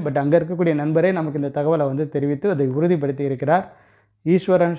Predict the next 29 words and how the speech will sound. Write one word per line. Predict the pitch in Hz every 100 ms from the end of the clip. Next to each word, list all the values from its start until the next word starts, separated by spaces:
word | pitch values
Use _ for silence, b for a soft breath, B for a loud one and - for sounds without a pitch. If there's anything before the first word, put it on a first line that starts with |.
| -
சுபாஷுக்கு | 147 151 147 185
நம்முடைய | 165 143 135
நன்றிகளை | 135 143 156 147 127 113
தெரிவித்துக் | 139 139 131 135
கொள்வோம். | 131 165
உங்களுடைய | 170 135 131 143
தெரியப்படுத்தலுக்கு | 151 143 135 135 131
நன்றி. | 135 131 151 208 - b b
So, | - 139
ராஜபாளையத்துல | 143 160 156 143 143 147 180
பலத்த | 139 143 156
மழை | 143 139
பதிவாகி | 131 131 139 135
இருக்கிறது. | 127 120 127 117 - _ _ _ _
இவை | 143 135
தவிர்த்து | 160 165 165
முத்து, | 151 147 202
முத்து | 180 147 185
த்ரீ | 175 143
சிக்ஸ் | 135 156
டூ | -
த்ரீ. | 127 - 127
"அண்ணா, | 127 143 170
இந்த | 120 127 135
நிகழ்வு | 135 156 170
திருவண்ணாமலை | 165 151 170 175 165 151
மாவட்டம் | 143 139 131 160
மேற்கு | 143 156 160
பகுதியில் | 151 139 135 151